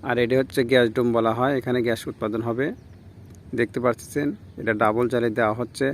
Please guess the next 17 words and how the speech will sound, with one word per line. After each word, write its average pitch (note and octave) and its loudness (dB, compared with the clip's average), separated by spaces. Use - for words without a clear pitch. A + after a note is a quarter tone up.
বায়োগ্যাস A2 2
প্ল্যান্ট A#2 0
যে A2+ 2
যেখানেই A#2+ 0
করবেন, A#2 0
বড় G#2+ 2
প্ল্যান্ট G#2 0
হলে B2 -2
আপনারা A2+ 0
ডাবল A2+ 4
জালি A2 0
দিয়ে A#2 2
ব্যবস্থা G2 -2
করবেন। E2 -6
ডাবল B2 4
জালি C3+ 4
দিয়ে B2+ 6